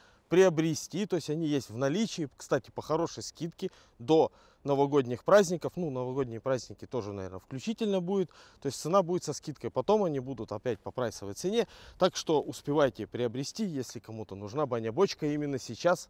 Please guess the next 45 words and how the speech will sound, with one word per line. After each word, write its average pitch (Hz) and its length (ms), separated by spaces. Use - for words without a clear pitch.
они 104 180
есть 131 220
в - 40
наличии. 107 360
Кстати, 156 280
цены 147 600
все 135 380
внизу 131 560
в 156 80
описании, 175 600
мы 139 100
пишем 147 380
их - 80
под - 180
каждым 113 380
видео, 175 400
цена 170 260
будет 131 280
указана 120 400
как - 180
на 123 80
первую 208 360
баню, 156 260
так 135 160
и 139 40
на 123 80
вторую 156 360
баню, 151 260
читайте - 380
описание, 214 440
там 156 140
всё 180 200
написано, 135 480
рассказано, 139 420
если 131 280
будет 123 160
что-то - 240
непонятно, 135 480
вы 107 80
можете 117 340
звонить 113 360
по - 100
контактам, 107 520
которые 131 460
есть 131 200